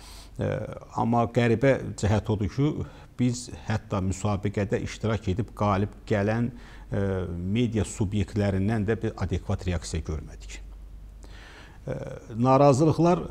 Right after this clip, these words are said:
bilirsiniz necədir? Bəzən indi danışırıq, amma ciddi media subyekti və ciddi jurnalist, ə, o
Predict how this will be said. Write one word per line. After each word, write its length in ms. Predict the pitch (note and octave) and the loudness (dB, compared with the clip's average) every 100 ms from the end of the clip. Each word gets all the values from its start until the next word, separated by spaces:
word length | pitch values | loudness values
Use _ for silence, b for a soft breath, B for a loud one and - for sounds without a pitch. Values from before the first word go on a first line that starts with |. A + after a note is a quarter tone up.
| G2+ | -2
bilirsiniz 400 | C#3+ D3+ F#3+ C#3 | 0 0 0 0
necədir? 400 | G2 D#2+ F2 F2+ | 0 0 -2 -2
Bəzən 460 | - B2 G#2+ A2+ G#2 | 0 2 2 0 -4
indi 220 | G2+ G2+ - | -6 -6 -4
danışırıq, 640 | A2 G#2+ - D3 B2 - - | -2 0 0 0 0 -2 -4
amma 380 | G#2+ A2 A2+ - | 0 2 0 -2
ciddi 380 | - A2+ - D3+ | -4 -4 0 2
media 340 | A#2+ G#2 G2 E2+ | 2 2 0 -2
subyekti 480 | - E2 F2 - G2+ | -2 -2 -2 -2 -4
və 140 | F2+ | -4
ciddi 340 | - F#2+ - G2+ | -2 -4 -2 0
jurnalist, 680 | F#2+ F2+ F2 B2 D3+ - - B B B B B | 0 2 2 2 0 -2 -10 B B B B B
ə, 220 | - - - - - - | -8 -6 -6 -10 -10 -2
o 240 | A#2+ B2+ | 0 -2